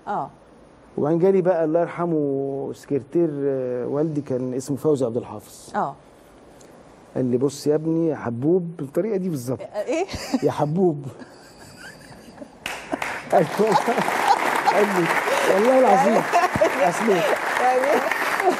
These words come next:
Speaker 2: مش هنسى.
Speaker 1: لا، معلش، أنا حاسة إن شخصيتك ما كانتش قوية في العيلة خالص.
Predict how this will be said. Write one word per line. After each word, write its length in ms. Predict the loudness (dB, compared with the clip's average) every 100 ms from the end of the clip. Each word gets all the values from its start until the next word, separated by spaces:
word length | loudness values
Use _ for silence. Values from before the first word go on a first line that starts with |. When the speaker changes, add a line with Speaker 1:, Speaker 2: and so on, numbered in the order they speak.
| -2 -4 -2 -2 -2 -4 -4 -2
Speaker 2:
مش 160 | -2 2
هنسى. 220 | 2 4
Speaker 1:
لا، 220 | 6 6
معلش، 340 | 4 2 2 2 0
أنا 180 | 2
حاسة 280 | 2 0 -2
إن 80 | -4
شخصيتك 380 | -4 -4 -4 -2
ما 60 |
كانتش 220 | -4 -6 -2
قوية 240 | 2 2
في 100 | 2
العيلة 300 | 0 2 0
خالص. 360 | 0 -2 -2